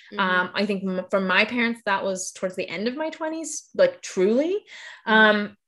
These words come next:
Speaker 2: and at least for me, the way I experienced it, and man, it's been great. Um, you know, for some, it never happens, but there's so much you can, it's so scary to let go of your kid like that, but it's also so enriching. And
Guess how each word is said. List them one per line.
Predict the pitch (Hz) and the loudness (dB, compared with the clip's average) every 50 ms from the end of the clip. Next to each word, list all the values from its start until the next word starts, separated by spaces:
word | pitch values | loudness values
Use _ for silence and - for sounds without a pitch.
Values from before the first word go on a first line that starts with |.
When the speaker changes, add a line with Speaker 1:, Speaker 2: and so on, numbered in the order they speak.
| _ - | _ -4
Speaker 2:
and | 240 226 220 214 - | 0 0 0 2 2
at | 220 240 262 | 0 2 2
least | 254 277 262 - - - | 2 0 0 -2 -6 -6
for | 233 208 | -6 -6
me, | 202 202 208 214 | -4 -2 -2 -2
the | 202 202 | -2 2
way | 196 190 185 - | 2 2 2 2
I | - 180 190 | 0 -2 -2
experienced | 208 202 - - - - 226 233 233 226 220 - 214 | -2 -4 -6 -10 -8 -6 -4 -2 -2 -4 -2 0 0
it, | 190 190 - | 0 0 0
and | 208 214 208 208 202 - - | -4 -6 -6 -6 -8 -10 -8
man, | 202 254 339 339 277 220 | -6 -4 -2 0 0 0
it's | 196 - - | -2 -2 -6
been | 208 190 | -6 -6
great. | 185 190 196 294 370 359 226 185 - - - | -6 -2 0 0 2 2 0 -2 -4 -8 -6
Um, | 202 214 208 208 202 196 190 - _ _ - | -2 -2 0 0 -2 -4 -6 -12 _ _ -6
you | 254 262 | -2 0
know, | 233 208 208 196 - - _ _ _ _ _ _ _ _ _ _ - | 2 2 2 0 -2 -8 _ _ _ _ _ _ _ _ _ _ 4
for | 262 262 | 4 4
some, | 254 - 294 294 294 | 4 4 0 2 2
it | 277 - | 2 2
never | 277 311 320 311 277 | 4 4 4 4 2
happens, | 233 190 156 160 - 160 165 190 - | 2 0 -2 -6 -6 -10 -12 -10 -6
but | - 214 208 - - - - - - - - _ _ _ - | -2 -2 -2 -2 -6 -12 -20 -20 -20 -20 -20 _ _ _ 0
there's | 311 339 403 427 415 | 2 4 4 4 2
so | - - - 311 277 269 277 | 0 0 2 4 4 4 4
much | 269 247 226 226 226 - - - | 4 2 2 0 0 -2 -6 -6
you | 220 214 262 294 | -4 -2 -2 -2
can, | 294 359 359 339 - - - | 0 -2 -4 -4 -4 -2 -2
it's | 262 254 - | 0 0 0
so | - - 311 277 320 392 | 4 6 8 8 8 6
scary | - - - 220 202 202 208 220 233 | 2 -2 0 2 2 4 2 0 0
to | - 220 | -2 -4
let | 208 - 180 180 | -4 -4 -2 -2
go | 175 170 170 | -2 -2 -2
of | 175 190 | -2 -4
your | 175 | -8
kid | 175 - 175 170 | -8 -8 -10 -8
like | 170 185 185 - | -8 -12 -10 -10
that, | 208 214 214 220 220 - | -10 -8 -8 -10 -12 -12
but | - 196 190 226 208 196 180 175 - - - - _ _ _ _ _ _ _ _ | -12 -6 0 2 2 2 2 0 -2 -8 -18 -20 _ _ _ _ _ _ _ _
it's | - 190 - | -8 -2 2
also | 226 214 214 220 - | 4 4 4 4 2
so | 247 254 - 220 208 | 0 0 0 -2 -2
enriching. | 196 185 170 165 170 - - 220 214 214 214 208 - | -2 0 -2 -2 -4 -4 -6 -6 -6 -6 -6 -4 -4
And | 202 196 190 190 190 | -2 0 0 -2 -2